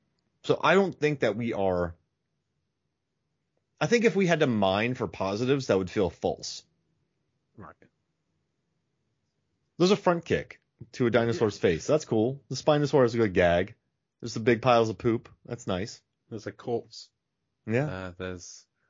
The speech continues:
Speaker 2: dinosaur.
Speaker 1: A child being ripped into six, seven pieces?
Speaker 2: Yeah, yeah. Too many. <laughs> Or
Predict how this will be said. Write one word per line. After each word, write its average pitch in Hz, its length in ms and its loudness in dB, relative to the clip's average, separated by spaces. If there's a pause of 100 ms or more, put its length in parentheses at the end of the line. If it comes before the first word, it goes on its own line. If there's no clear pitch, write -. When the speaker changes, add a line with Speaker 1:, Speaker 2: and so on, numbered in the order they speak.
(140)
Speaker 2:
dinosaur. 95 580 -12 (460)
Speaker 1:
A 110 60 -10
child 113 340 2
being 117 140 0
ripped 104 260 2
into 110 160 0
six, - 280 -6
seven 123 360 2
pieces? 156 500 -2 (220)
Speaker 2:
Yeah, 117 220 -8 (100)
yeah. 107 160 -10 (1040)
Too 113 120 -6
many. 95 240 -10 (580)
<laughs> - 80 -16 (520)
Or 87 140 -12